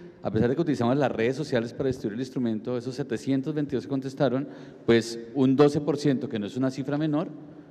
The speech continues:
resultaron no ser usuarios, no ser, no hacer uso de, de medios digitales para sus transacciones electrónicas.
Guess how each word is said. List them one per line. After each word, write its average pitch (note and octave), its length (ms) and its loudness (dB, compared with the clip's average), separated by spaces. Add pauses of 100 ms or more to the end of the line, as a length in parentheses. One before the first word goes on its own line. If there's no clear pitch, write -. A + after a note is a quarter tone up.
(120)
resultaron A#2+ 640 4
no C#3 100 4
ser C3+ 220 2
usuarios, C3+ 680 0 (460)
no A#2+ 140 4
ser, C3 460 2
no A#2+ 120 4
hacer C3 220 2
uso C#3 280 0
de, G#2+ 320 -2 (440)
de A2+ 200 6
medios A#2+ 260 6
digitales A#2+ 460 2
para A#2 240 0
sus G#2+ 240 -8
transacciones G#2+ 1120 -2
electrónicas. A2+ 800 0